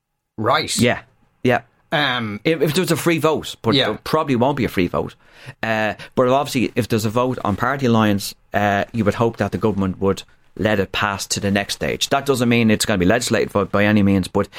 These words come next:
Speaker 2: it would definitely kind of, government are semi-serious about decriminalisation. And they've said that they're semi-serious, so let this bill go through, scrutinise the, the issues around decriminalisation,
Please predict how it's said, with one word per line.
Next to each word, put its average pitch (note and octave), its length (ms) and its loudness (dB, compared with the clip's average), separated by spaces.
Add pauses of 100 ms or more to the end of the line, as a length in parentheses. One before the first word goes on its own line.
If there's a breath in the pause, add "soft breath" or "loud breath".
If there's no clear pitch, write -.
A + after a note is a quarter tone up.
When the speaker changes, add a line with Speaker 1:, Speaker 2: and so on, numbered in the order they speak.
(140 loud breath)
Speaker 2:
it A2 160 0
would G#2+ 140 0
definitely A2 460 0
kind G2 180 -2
of, - 320 -4 (240)
government G#2 360 0
are F2+ 220 0 (480)
semi-serious A2 920 0
about F2+ 260 -2 (180)
decriminalisation. F2+ 800 -2 (220 soft breath)
And A#2 120 0
they've G#2+ 120 0
said D3 240 0
that F#2+ 180 -2
they're F#2+ 260 0 (280)
semi-serious, G2+ 680 2
so G#2+ 220 0 (340 loud breath)
let D3 220 0
this D3 120 -2
bill C3 200 0
go A2+ 180 2
through, A#2+ 420 2 (140)
scrutinise B2+ 800 2
the, G#2+ 320 4
the A#2 120 2
issues A2 260 0
around G#2 200 2
decriminalisation, G2+ 840 2